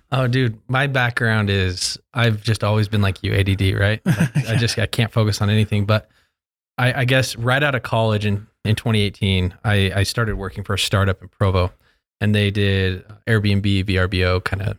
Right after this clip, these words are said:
Speaker 2: Okay.
Speaker 1: um, automation stuff. And I was in charge of operations, and, you know, worked with those guys. They got acquired. I got a little taste of an acquisition to see what it feels like, what it looks like.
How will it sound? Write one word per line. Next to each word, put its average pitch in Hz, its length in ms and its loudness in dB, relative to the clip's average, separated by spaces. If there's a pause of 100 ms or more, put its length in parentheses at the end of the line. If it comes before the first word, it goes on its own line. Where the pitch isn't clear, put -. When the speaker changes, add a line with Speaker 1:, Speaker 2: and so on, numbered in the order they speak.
(120)
Speaker 2:
Okay. 147 240 0
Speaker 1:
um, 98 380 -6
automation 104 500 2
stuff. - 340 -2 (480)
And 107 60 0
I 110 60 2
was 107 80 0
in 101 60 -2
charge 107 180 0
of 98 60 0
operations, 98 640 -2
and, 104 180 2 (320)
you 113 60 0
know, 107 80 2
worked 120 240 0
with 120 100 -2
those 123 220 0
guys. 117 320 0
They 113 80 -2
got 107 120 0
acquired. 104 580 0 (240)
I 107 40 -6
got 104 140 2
a - 20 4
little 104 160 2
taste - 260 0
of 107 60 0
an 98 60 2
acquisition 98 600 0
to 95 80 0
see - 180 0
what 95 100 2
it 95 100 -4
feels 101 280 0
like, 98 200 0
what 95 80 -2
it 92 100 -12
looks 101 220 0
like. 92 300 0